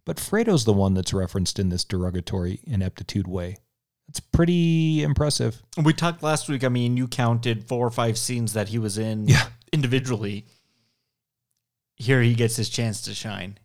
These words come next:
Speaker 1: Boy.
Speaker 2: He's really good in this. We'll, we'll get to his character here in a little bit.
Speaker 1: I keep derailing you from this, this theater bit, so with the play. So there's,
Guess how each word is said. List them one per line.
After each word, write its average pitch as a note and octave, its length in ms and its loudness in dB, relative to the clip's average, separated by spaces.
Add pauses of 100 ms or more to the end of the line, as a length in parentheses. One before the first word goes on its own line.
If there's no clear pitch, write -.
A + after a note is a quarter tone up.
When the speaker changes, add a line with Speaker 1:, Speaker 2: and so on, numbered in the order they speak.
(120)
Speaker 1:
Boy. F#2+ 280 -8
Speaker 2:
He's G#2+ 300 -4
really G#2+ 260 -6
good G#2 220 -6
in G2 100 -8
this. G2 260 -10
We'll, G#2+ 160 -8
we'll A2 180 -12
get G#2 220 -8
to A2 60 -8
his G2 340 -8
character G2+ 680 -12
here A2+ 100 -2
in G#2+ 100 -4
a - 60 -12
little G2+ 220 -10
bit. E2+ 300 -10
Speaker 1:
I D#3 60 0
keep E3 220 2
derailing C3+ 420 8
you G#2+ 100 4
from A2 220 2
this, - 360 -2 (260)
this - 280 -4
theater G2+ 320 2
bit, F#2+ 260 -4
so G2 180 0
with F#2+ 160 -4
the F#2+ 80 -2
play. F2+ 300 -2
So G#2 220 0
there's, G2+ 320 -2